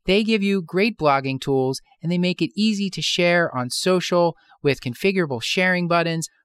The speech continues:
Plus, you can grow and engage your Paul Williams fan base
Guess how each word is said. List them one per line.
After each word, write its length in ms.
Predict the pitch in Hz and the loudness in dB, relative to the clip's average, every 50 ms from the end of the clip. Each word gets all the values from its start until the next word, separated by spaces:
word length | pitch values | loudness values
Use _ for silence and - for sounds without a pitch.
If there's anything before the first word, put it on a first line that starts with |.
| - | -6
Plus, 260 | - - 254 262 - - | 2 2 4 4 4 0
you 60 | 214 | -2
can 160 | - 180 151 | -2 -2 -6
grow 420 | 131 135 147 160 165 175 185 185 - - | -4 -2 0 2 2 4 2 2 0 -2
and 100 | 147 147 | -2 -2
engage 580 | 135 127 120 - 143 147 147 147 147 139 - - _ _ _ _ | -2 -2 -2 0 0 2 2 0 0 -2 -6 -12 _ _ _ _
your 120 | - 131 123 | -6 -4 0
Paul 320 | - - - 180 202 208 | 0 2 4 4 4 4
Williams 360 | 190 185 180 165 147 127 - | 4 2 2 0 0 -2 -4
fan 340 | - - 139 139 139 139 139 | -4 -2 0 0 0 0 0
base 320 | 123 127 127 123 127 - | 0 0 0 0 -2 -4